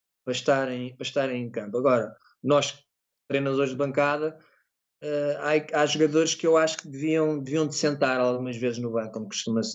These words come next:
como se costuma dizer. Deviam sentar que é para dar valor e nos treinos darem muito mais, e mais compromisso e mais atitude,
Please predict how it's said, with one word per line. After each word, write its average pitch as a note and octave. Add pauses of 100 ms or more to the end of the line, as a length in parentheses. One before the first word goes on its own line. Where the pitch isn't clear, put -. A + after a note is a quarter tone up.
(160)
como A2+
se G#2
costuma A#2
dizer. G#2
Deviam A2+
sentar C3
que C#3
é C3+
para C3+
dar C3+
valor C3+
e A2+
nos A#2
treinos B2+
darem B2
muito C3
mais, D3
e B2
mais B2+
compromisso C3+
e -
mais B2+
atitude, D3+